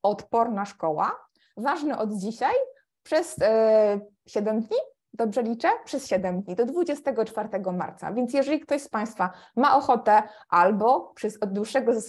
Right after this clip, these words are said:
czasu się zastanawia, czy chciałby sobie kupić jakąś książkę i poczytać w weekendy, na przykład jak uczyć się głębiej, albo coś o okej zeszycie, albo chciałby kupić sobie jakieś pomoce, serdecznie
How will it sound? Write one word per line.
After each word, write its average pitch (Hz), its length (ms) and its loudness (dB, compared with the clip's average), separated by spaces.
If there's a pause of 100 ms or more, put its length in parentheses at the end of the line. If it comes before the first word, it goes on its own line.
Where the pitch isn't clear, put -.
czasu 208 340 -4
się 226 140 -2
zastanawia, 202 540 -4
czy 175 120 -10
chciałby 196 320 -2
sobie 185 260 -2
kupić 185 300 -6
jakąś 440 320 -2
książkę 180 420 0 (300)
i 302 80 6
poczytać 220 540 2
w 208 100 0
weekendy, 175 600 2 (140)
na 311 140 2
przykład 233 560 -2
jak 185 240 2
uczyć 214 360 -2
się 208 100 2 (280)
głębiej, 196 580 2
albo 190 340 -2
coś 180 400 -6
o 185 180 0
okej 185 280 -4
zeszycie, 180 460 -6
albo 277 220 -2
chciałby 285 340 -2
kupić 247 320 -6
sobie 196 200 -4
jakieś 196 240 -8
pomoce, 202 420 -2 (220)
serdecznie 226 600 0